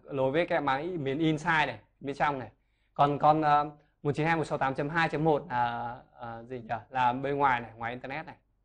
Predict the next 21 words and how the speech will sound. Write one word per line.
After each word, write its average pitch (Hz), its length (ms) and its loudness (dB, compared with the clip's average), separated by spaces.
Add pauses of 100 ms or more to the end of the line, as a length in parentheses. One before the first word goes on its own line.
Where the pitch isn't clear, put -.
(180)
Đấy. 113 180 -18 (300)
Gateway 214 280 8
của 175 100 8
nó 139 160 6
có 175 80 6
thể, 151 240 4
ờ, 127 240 4
modem 156 640 4
nhá, 175 120 2
nối 147 180 0
ra 165 100 2
modem 160 400 0 (180)
ngoài 135 280 -2
internet 151 300 -8
cũng 170 100 -12
được. 147 180 -6 (1700)
Hoặc 127 100 -12
để 113 160 -4
chúng 139 100 -10
ta 139 60 -2
để 113 160 -2